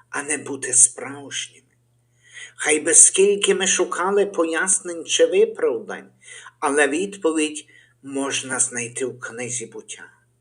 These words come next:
Згадаймо, чому ховалися Адам та Єва? Бо не змогли визнати,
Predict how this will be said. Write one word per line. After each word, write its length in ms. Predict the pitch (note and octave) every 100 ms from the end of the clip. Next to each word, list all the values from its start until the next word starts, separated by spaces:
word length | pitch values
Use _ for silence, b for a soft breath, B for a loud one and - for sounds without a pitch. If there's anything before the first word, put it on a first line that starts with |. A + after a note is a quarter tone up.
| -
Згадаймо, 800 | - - C#3 C3+ F#3 F3 G2 D#2+ _ _ B B B B
чому 560 | - F3+ F3+ F#3 A3+
ховалися 880 | G3 - D3 D3 D3+ C#3 B2+ - B2
Адам 420 | C#3+ A#2+ B2+ A#2+ A#2
та 160 | B2+
Єва? 460 | A2+ A#2+ A2 - _ _ _ b b b b _
Бо 140 | C3+ C3+
не 180 | C#3 B2+
змогли 680 | - C3 B2 B2 C3 C3+
визнати, 880 | - D3+ E3 - C3+ B2 - A2 B